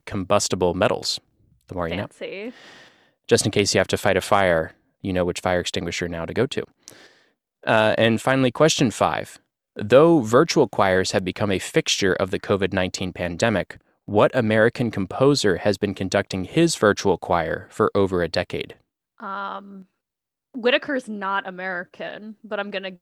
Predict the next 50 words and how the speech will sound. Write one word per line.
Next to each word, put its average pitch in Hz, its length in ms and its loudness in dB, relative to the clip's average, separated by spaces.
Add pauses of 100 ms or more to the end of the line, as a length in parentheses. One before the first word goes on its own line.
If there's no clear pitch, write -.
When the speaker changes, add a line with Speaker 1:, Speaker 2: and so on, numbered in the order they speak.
Speaker 2:
guess 180 260 -8
Eric - 300 -12
Whitaker. 180 520 -8 (640)
Speaker 1:
I'm 107 120 -4
pretty 160 180 2
sure 143 160 0
he 113 140 0
is 113 140 2
American, 87 580 0 (320)
I - 60 -8
think. 113 480 -2
Speaker 2:
Is - 40 -20
Speaker 1:
I - 60 -2
Speaker 2:
that - 60 4
Speaker 1:
hope 127 160 2
Speaker 2:
right? 196 100 0
Speaker 1:
so. 92 240 2
Speaker 2:
Is 120 60 -8 (400)
Speaker 1:
I - 100 4
Speaker 2:
that 302 180 6
Speaker 1:
hope 233 100 2
so, 226 80 4 (120)
Speaker 2:
right? - 100 -2 (180)
Speaker 1:
'cause 113 140 0
that's 113 200 0
the 123 100 4
right 107 160 4
answer. 104 500 0
Speaker 2:
Yes. 320 640 -2 (140)
<laughs> - 1080 -10
Speaker 1:
Hang 101 120 -2
Speaker 2:
Shout 254 100 4
Speaker 1:
on, 277 40 6
Speaker 2:
out 285 100 4
to - 20 0
Speaker 1:
let - 60 4
me, - 40 4
Speaker 2:
Mister 277 340 -2
H. 226 480 0 (340)
<laughs> - 340 -14
Speaker 1:
let 92 100 -6
me 107 140 -4
look 101 200 -6
him 90 120 -6
up. 104 120 -2
I'm 90 200 -2
pretty 175 240 -4
sure - 200 -6
he's 80 200 -6
American. 76 580 -12